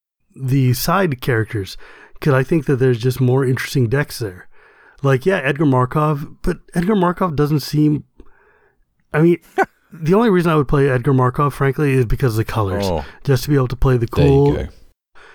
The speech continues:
Speaker 1: Innistrad, uh, and cool Ixalan vampires. But, like, he's boring.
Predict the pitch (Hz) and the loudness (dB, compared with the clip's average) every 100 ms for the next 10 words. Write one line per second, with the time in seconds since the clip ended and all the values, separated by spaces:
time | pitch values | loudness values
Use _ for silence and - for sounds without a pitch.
0 | - - 147 135 - 147 131 135 123 123 | -20 -2 2 2 0 0 2 0 -6 -12
1 | _ 135 120 110 - 131 127 131 - _ | _ 0 0 0 0 2 4 2 -4 _
2 | _ _ _ _ _ _ _ _ - - | _ _ _ _ _ _ _ _ -8 -4
3 | 135 143 120 107 110 117 165 175 202 - | -2 0 0 0 -2 0 0 0 -4 -8
4 | - - - _ _ - _ 170 175 - | -16 -20 -20 _ _ -20 _ -2 -2 -4
5 | - - _ _ _ _ _ - 147 151 | -20 -20 _ _ _ _ _ -4 -2 -2
6 | 127 _ _ _ _ _ _ _ - 170 | -6 _ _ _ _ _ _ _ -6 -2
7 | 147 110 110 117 117 101 | -2 0 0 2 0 -2